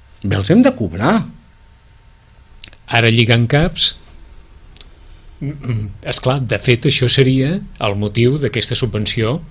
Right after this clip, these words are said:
Speaker 2: que ha d'arribar a l'entitat bancària, no? La que deia fa uns moments Isaac Bielsa, que és el que s'ha de cobrar per, per actes fets, però
Speaker 1: Clar.
Speaker 2: que d'alguna manera ha arribat aquest correu electrònic en què diu que ha de su-,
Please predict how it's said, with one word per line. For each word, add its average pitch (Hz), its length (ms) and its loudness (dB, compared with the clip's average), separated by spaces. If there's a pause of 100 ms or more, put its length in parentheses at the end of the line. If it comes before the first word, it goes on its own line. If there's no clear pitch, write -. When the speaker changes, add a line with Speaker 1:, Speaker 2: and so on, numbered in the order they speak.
(160)
Speaker 2:
que 104 80 -2
ha 101 100 2
d'arribar 104 360 0
a 113 80 0
l'entitat 139 360 2
bancària, 107 460 -4
no? 160 220 -6 (1080)
La 113 100 -8
que 107 120 -4
deia 101 180 2
fa 110 80 -2
uns 113 140 0
moments 107 260 0
Isaac 104 220 0
Bielsa, 117 480 2 (180)
que 101 160 -8
és 107 140 -2
el 120 120 0
que 120 120 -6
s'ha - 100 -2
de 104 100 -6
cobrar 120 440 -4
per, 107 240 -4
per 101 160 -2
actes 104 320 -2
fets, 151 260 0
però 135 300 4
Speaker 1:
Clar. - 60 6
Speaker 2:
que 143 100 10
d'alguna 123 320 4
manera 131 340 2
ha 147 60 2
arribat 117 320 0
aquest 117 160 -4
correu 123 260 0
electrònic 139 480 0
en 127 120 -2
què 120 100 -2
diu 127 200 0
que 131 100 0
ha 120 40 2
de 120 220 0
su-, 127 260 -2